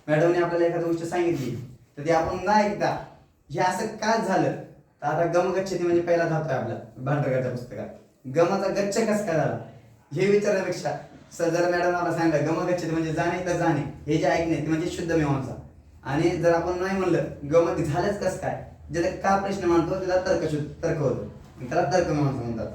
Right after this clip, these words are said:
मग जिथं तर्कशुद्ध विचार आहे, त्याला मीमांसा म्हणतात. आता मीमांसाचे दोन प्रकार आहेत, पूर्वमीमांसा आणि उत्तरमीमांसा, ते सांगितले आपल्याला. आणि या शास्त्राचे सर्वात प्राचीन दोन ग्रंथ आपल्याला उपलब्ध आहेत,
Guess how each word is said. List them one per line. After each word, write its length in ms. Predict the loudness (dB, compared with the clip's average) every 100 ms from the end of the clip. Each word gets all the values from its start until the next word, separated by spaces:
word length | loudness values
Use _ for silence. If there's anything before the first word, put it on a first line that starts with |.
| -12 -20 -20 -20 -20 -20 -20 -20 -16 -16 -12 -4
मग 120 | -2
जिथं 200 | 4 4
तर्कशुद्ध 540 | 4 0 -2 -4 -2
विचार 300 | 0 0 0
आहे, 400 | 0 -2 -6 -4
त्याला 200 | 0 2
मीमांसा 340 | 2 0 0 -2
म्हणतात. 260 | -6 -6 -10 -16 -20 -20 -20 -20 -10 -4
आता 100 | 0
मीमांसाचे 540 | 2 2 2 2 0
दोन 220 | 2 2
प्रकार 260 | 0 0 -2
आहेत, 120 | 0
पूर्वमीमांसा 520 | 0 2 2 2 0
आणि 340 | 0 -2 -4 -4
उत्तरमीमांसा, 420 | -2 0 0 -2
ते 40 |
सांगितले 340 | -2 -2 -2 -2
आपल्याला. 220 | -4 -6 -8 -10 -8 -10 -10 -10 -8 -4
आणि 340 | 2 2 4 4
या 100 | 4
शास्त्राचे 340 | 2 0 0
सर्वात 160 | 2 2
प्राचीन 420 | 2 0 0 0
दोन 240 | 0 0
ग्रंथ 240 | 2 2 2
आपल्याला 580 | 0 0 0 -4 -8 -8
उपलब्ध 340 | -2 0 0
आहेत, 220 | 0 -2